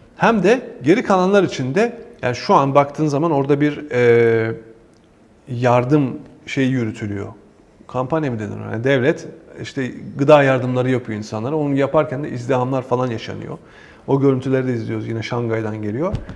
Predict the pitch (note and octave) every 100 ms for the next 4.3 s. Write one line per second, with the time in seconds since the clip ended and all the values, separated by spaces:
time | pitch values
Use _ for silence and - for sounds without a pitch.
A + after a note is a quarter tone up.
0 | - - - - F3+ C#4 F#3 F#3+ G3+ G3
1 | D3+ E3 - F3+ A3 G3+ F3+ F3 A#2+ A2
2 | D3 A2+ G2 - - - A#3 F3+ B2+ A#2+
3 | E3 C3 A#2 G2 D3 C#3+ - C#3+ A2+ -
4 | A2+ - D#3